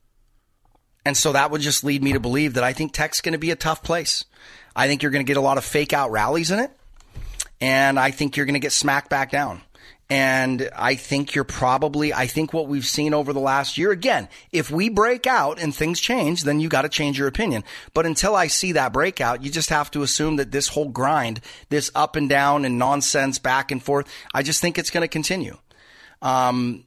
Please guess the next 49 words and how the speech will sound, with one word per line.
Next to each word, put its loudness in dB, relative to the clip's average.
and 0
if 0
we 2
see 0
that 4
breakout, 2
I'll 0
be 0
the 0
first -2
to -2
say, 2
"Okay, 4
game 2
has -2
changed." -2
But 4
I 6
just -4
don't 2
see 0
any, 0
I, -2
y-, -10
you -4
can -2
just 0
tell 0
the 0
way 2
they're 0
bidding 0
these 0
stocks 0
up. 0
It's 0
like, 2
"Oh, 4
last 2
year 0
was -2
the 2
aberration. 2
We're 0
getting -2
back -2
to -6
normal." -2
Nope. -2